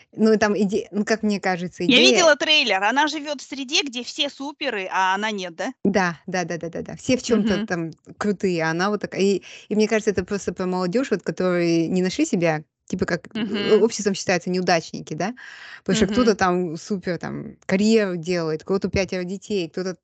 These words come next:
Speaker 1: ну, у, у всего к-, чем-то, с-, все чем-то заняты. А она, у нее нет никакой сп-, суперспособности. Ну, то есть это так вот, как бы
Speaker 2: Мгм.
Speaker 1: суперспособность. И она там фигней страдает.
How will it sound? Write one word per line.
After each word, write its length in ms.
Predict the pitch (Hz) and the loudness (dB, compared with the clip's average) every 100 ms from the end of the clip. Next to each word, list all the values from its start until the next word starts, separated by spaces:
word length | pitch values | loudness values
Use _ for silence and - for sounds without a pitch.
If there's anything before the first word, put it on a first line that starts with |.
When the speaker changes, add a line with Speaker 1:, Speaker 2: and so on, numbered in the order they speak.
| - | -8
Speaker 1:
ну, 180 | 277 269 | -8 -4
у, 60 | 240 233 220 | 0 0 0
у 20 | |
всего 280 | 214 277 330 | -2 0 0
к-, 80 | 247 | -4
чем-то, 420 | - 247 233 208 | -2 0 2 0
с-, 160 | - 196 | -2 -14
все 280 | - - 220 | -4 0 0
чем-то 300 | 214 196 180 | 0 -4 -2
заняты. 460 | 175 151 - 156 - - - - - | -2 -4 -8 -10 -12 -14 -14 -14 0
А 200 | 185 185 | 2 4
она, 260 | 214 311 | 4 4
у 60 | 247 | 4
нее 140 | 220 | 4
нет 220 | 220 208 196 | 4 2 -2
никакой 260 | 175 180 | -4 -4
сп-, 120 | 165 - | -4 -4
суперспособности. 800 | 196 180 160 170 180 165 147 220 | -4 -4 -4 -4 -2 -4 -4 -2
Ну, 60 | |
то 40 | 262 | 0
есть 80 | 247 | 0
это 120 | 208 | 0
так 220 | 185 160 | 0 -2
вот, 80 | - _ _ | -6 _ _
как 160 | 170 | -6
бы 80 | 156 | -2
Speaker 2:
Мгм. 420 | 226 226 214 208 | -2 0 -2 -4
Speaker 1:
суперспособность. 520 | 175 - 165 156 - 170 | -8 -12 -12 -12 -12 -8
И 140 | 170 | -4
она 200 | 175 202 | -2 -4
там 100 | 190 | -6
фигней 240 | 175 170 | -4 -4
страдает. 460 | 160 156 151 151 - | -4 -4 -2 -4 -6